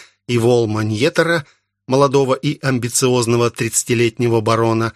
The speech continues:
до этого командовавшего вторым пехотным полком и хорошо себя зарекомендовавшим в Растинскую кампанию.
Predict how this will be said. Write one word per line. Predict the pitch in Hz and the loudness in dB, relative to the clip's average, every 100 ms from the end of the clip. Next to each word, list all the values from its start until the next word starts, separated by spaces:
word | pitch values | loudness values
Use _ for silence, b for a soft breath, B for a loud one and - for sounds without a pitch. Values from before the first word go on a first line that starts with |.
| b - | b -4
до | 117 120 | 0 2
этого | 113 117 | 0 -2
командовавшего | 107 117 110 110 110 110 104 - 113 110 | -4 -2 0 -2 -4 -4 -6 -6 -4 -6
вторым | - 113 107 101 | -4 -2 -2 -2
пехотным | 110 - 113 113 107 | -4 -2 -2 -2 -4
полком | - 113 107 135 143 - | -2 -2 0 2 0 -2
и | 131 | -4
хорошо | 120 110 - 110 | -2 -2 -2 -2
себя | 120 110 104 | -2 -2 -4
зарекомендовавшим | 104 104 - 101 101 98 101 139 - 175 165 B B | -4 -6 -6 -6 -4 -2 0 0 0 0 0 B B
в | 131 131 | 0 2
Растинскую | 120 117 - 120 - 120 | 0 -2 -2 -2 0 -2
кампанию. | 117 123 117 110 104 107 104 | 0 -2 -2 -4 -4 -4 -8